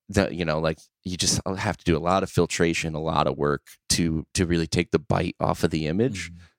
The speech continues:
Speaker 1: And, like, th-, I mean, they did here. Like, Toby Oliver really nailed it. Honestly, his, his work with color is so precise in this movie.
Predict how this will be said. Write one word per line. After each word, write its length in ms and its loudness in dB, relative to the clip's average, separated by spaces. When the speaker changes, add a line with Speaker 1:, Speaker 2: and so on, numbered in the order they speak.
Speaker 1:
And, 220 2
like, 160 -4
th-, 260 -2
I 60 2
mean, 340 0
they 140 6
did 340 0
here. 260 0
Like, 160 -4
Toby 280 -2
Oliver 280 0
really 220 0
nailed 260 0
it. 140 -2
Honestly, 360 2
his, 240 -2
his 200 -2
work 280 2
with 180 2
color 420 4
is 200 0
so 260 4
precise 560 2
in 140 0
this 200 -2
movie. 440 0